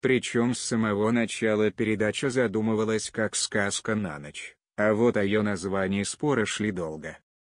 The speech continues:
Среди вариантов были «Вечерняя сказка», «Спокойной ночи», «Сказка на ночь», «В гостях у волшебного человечка Тик-Так», а конечный вариант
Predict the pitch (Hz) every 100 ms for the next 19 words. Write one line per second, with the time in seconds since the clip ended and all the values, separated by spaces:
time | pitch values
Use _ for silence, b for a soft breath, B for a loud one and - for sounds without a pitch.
0 | _ _ - 127 131 131 127 120 107 107
1 | 101 104 92 82 73 71 - _ - 117
2 | 120 - 117 107 110 110 - - 101 98
3 | - - - _ _ - - 117 - 110
4 | 107 104 113 127 - - - _ _ -
5 | - 104 98 - 110 101 73 73 73 -
6 | - _ - 107 123 117 - 117 101 113
7 | 104 101 - 110 87 101 101 - 113 110
8 | 107 107 - 135 139 - - 117 - -
9 | _ _ - 127 - 95 98 95 - 98
10 | 95 98 101 113 76 -